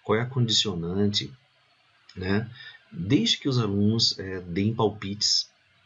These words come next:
e o professor fica ali orientando. Se você perceber que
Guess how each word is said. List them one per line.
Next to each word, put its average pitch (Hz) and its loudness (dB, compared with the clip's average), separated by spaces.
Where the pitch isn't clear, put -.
e - -6
o 202 -4
professor 202 0
fica 156 -2
ali 117 0
orientando. 104 0
Se - 2
você 208 2
perceber 120 0
que - -16